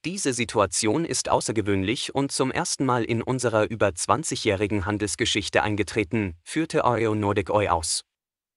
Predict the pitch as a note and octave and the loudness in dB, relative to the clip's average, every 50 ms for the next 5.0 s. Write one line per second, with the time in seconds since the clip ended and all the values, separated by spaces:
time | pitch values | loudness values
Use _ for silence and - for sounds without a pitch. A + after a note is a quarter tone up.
0 | _ _ _ _ _ _ _ - D3 - E3 F3+ F#3+ - - D3+ A#2+ A2+ G#2 - | _ _ _ _ _ _ _ -2 0 2 2 0 0 0 -2 0 2 2 2 0
1 | - A#2 F#2+ E2 E2 - _ - D#3+ - - E3+ - - C3 A#2 G#2+ F#2+ G#2 A2 | 0 -4 -4 -6 -8 -6 _ -2 -2 0 -2 -4 -2 -2 0 2 2 2 2 2
2 | A#2+ G#2 - G2 G2 G2 - - - G2+ F#2 - - A2+ G#2+ G#2+ G#2 G2 - G#2+ | 0 2 2 2 2 2 -2 -2 0 0 0 2 0 2 2 4 2 2 2 -2
3 | G#2 F#2 - G2 F2 D#2+ G2 G#2 G#2+ A2 A2 G2+ F#2+ G#2+ A2 G2 C#2+ G#2 G2+ - | -4 -2 0 0 0 0 0 -2 0 0 -2 -2 -2 0 2 2 4 2 2 0
4 | - A#2+ G#2 G2+ G#2 G#2 G2+ F#2+ G#2 G2 F#2+ G#2+ G#2 G2 - A2+ G#2+ F#2+ E2 D#2+ | 0 0 0 2 2 0 0 2 2 0 2 0 -2 -4 -2 -2 -4 -2 -4 -6